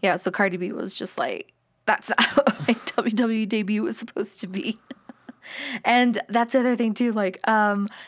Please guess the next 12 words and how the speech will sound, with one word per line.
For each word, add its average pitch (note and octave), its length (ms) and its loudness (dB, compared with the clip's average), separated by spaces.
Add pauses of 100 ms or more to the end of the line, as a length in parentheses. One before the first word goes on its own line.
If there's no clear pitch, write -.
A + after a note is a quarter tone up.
(160)
I A#3+ 420 2 (760)
don't G#3 260 0
know G3+ 180 0
if - 140 -10
I F3 200 2
got - 280 -4
worked, - 420 -8
but G3 420 2 (280)
Cardi A3 300 2
B A3 240 0
and G3 200 -2
Lacey G#3+ 340 -2